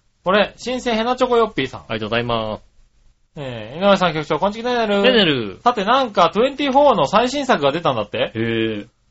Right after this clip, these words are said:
Speaker 1: てことは、あの史上最低で名誉極まりない自分勝手野郎のジャック・バウアーも復活するってことだよね。テロどうのこうのより、
Speaker 2: うん。
Speaker 1: まず最初にあいつをどうにかしないとダメだよね。
Speaker 2: そうなんだ。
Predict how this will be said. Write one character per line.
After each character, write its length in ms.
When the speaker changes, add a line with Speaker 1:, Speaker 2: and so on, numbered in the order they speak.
Speaker 1:
て 100
こ 120
と 80
は、 120
あ 60
の 100
史 160
上 180
最 240
低 220
で 160
名 240
誉 180
極 240
ま 120
り 60
な 100
い 40
自 140
分 140
勝 200
手 120
野 100
郎 140
の 80
ジ 80
ャ 60
ッ 20
ク・ 160
バ 100
ウ 60
ア 160
ー 20
も 60
復 120
活 180
す 40
る 60
っ 20
て 60
こ 80
と 60
だ 80
よ 40
ね。 220
テ 140
ロ 160
ど 160
う 20
の 120
こ 180
う 20
の 80
よ 80
り、 60
Speaker 2:
う 40
ん。 40
Speaker 1:
ま 120
ず 60
最 220
初 80
に 100
あ 160
い 80
つ 80
を 80
ど 120
う 40
に 80
か 80
し 80
な 80
い 60
と 80
ダ 40
メ 60
だ 80
よ 80
ね。 220
Speaker 2:
そ 100
う 60
な 60
ん 80
だ。 80